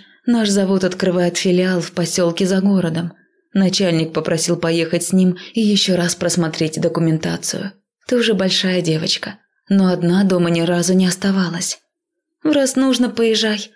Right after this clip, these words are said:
Я попрошу Диляру эту ночь провести у нас», не моргнув глазом, внутренне ликуя, соврала Алёна.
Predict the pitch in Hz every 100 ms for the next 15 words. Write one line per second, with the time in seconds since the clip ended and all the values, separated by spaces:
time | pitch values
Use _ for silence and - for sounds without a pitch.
0 | _ _ 320 311 262 214 214 208 214 196
1 | 202 214 208 185 180 190 190 190 190 196
2 | 196 - 190 180 190 190 - _ _ _
3 | _ 214 208 190 170 175 165 165 180 190
4 | 185 170 160 165 165 165 165 151 156 -
5 | 202 190 190 - - 165 160 151 147 143
6 | 143 165